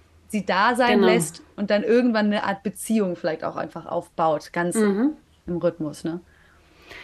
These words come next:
Speaker 2: Beziehung heißt auch, äh, würde ich jetzt, äh, sowas wie, dass man irgendwann merkt, hey, wenn sie sich meldet, dann hat das auch eine Schutzfunktion. Also jetzt bei mir ist es
Speaker 1: Mhm.
Speaker 2: tatsächlich immer, dass ich weiß, „Oh Mann, ich habe mir zu viel aufgeladen,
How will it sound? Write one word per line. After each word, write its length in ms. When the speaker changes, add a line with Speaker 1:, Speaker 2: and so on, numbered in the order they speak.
Speaker 2:
Beziehung 580
heißt 320
auch, 380
äh, 120
würde 180
ich 80
jetzt, 240
äh, 320
sowas 480
wie, 280
dass 180
man 140
irgendwann 460
merkt, 580
hey, 460
wenn 180
sie 100
sich 260
meldet, 480
dann 140
hat 120
das 160
auch 340
eine 180
Schutzfunktion. 840
Also 160
jetzt 200
bei 100
mir 160
ist 60
es 140
Speaker 1:
Mhm. 40
Speaker 2:
tatsächlich 420
immer, 160
dass 160
ich 120
weiß, 240
„Oh 160
Mann, 420
ich 180
habe 140
mir 120
zu 120
viel 220
aufgeladen, 840